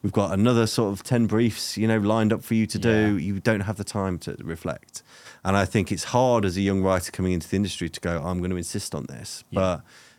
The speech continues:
Speaker 1: the, the advice I gave to students is you're gonna have to fight your creative corner 'cause there's a lot of
Speaker 2: Yeah.
Speaker 1: people who are gonna wanna sausage factory this process
Speaker 2: Yeah.
Speaker 1: and just get you churning stuff out. And you
Speaker 2: Yeah.
Speaker 1: need to resist that and you need to sort of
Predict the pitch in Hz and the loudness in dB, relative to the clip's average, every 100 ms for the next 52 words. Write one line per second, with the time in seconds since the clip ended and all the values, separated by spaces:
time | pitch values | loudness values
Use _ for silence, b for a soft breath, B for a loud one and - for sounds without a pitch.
0 | _ 110 87 85 107 101 98 110 104 98 | _ 0 0 2 2 4 4 4 4 0
1 | 92 98 90 - - 98 87 76 85 76 | 0 0 -2 -4 -2 -2 -2 -4 -6 -6
2 | 92 87 104 90 98 - - - 98 90 | -6 -4 -2 -2 -4 -6 -14 -4 -2 -2
3 | - 87 - 90 85 76 - 87 80 - | -4 -8 -6 -6 -6 -8 -10 -8 -8 -10
4 | - 82 92 98 113 - - 98 90 82 | -12 -6 -4 0 2 0 0 -4 -2 -6
5 | 80 87 85 85 82 87 85 90 87 85 | -4 -2 -2 -2 -4 -6 -2 -2 -2 -6
6 | - b b b b b b - - - | -12 b b b b b b -20 -4 0
7 | 120 107 - 101 - 90 82 80 87 78 | 2 0 -2 -4 -2 -4 -4 -4 -6 -6
8 | - - - - - - - - 87 90 | -10 -12 -12 -12 -12 -14 -14 -8 -6 -4
9 | - 92 87 87 - 87 82 - 85 80 | -4 -6 -6 -10 -8 -8 -8 -10 -14 -12
10 | 80 - - - 92 95 95 92 - 85 | -12 -12 -16 -8 -2 0 0 -2 -6 -8
11 | 82 95 - - 73 71 90 90 87 82 | -4 -4 -6 -10 -12 -10 -8 -6 -6 -6
12 | - 78 - 87 65 | -8 -10 -8 -8 -8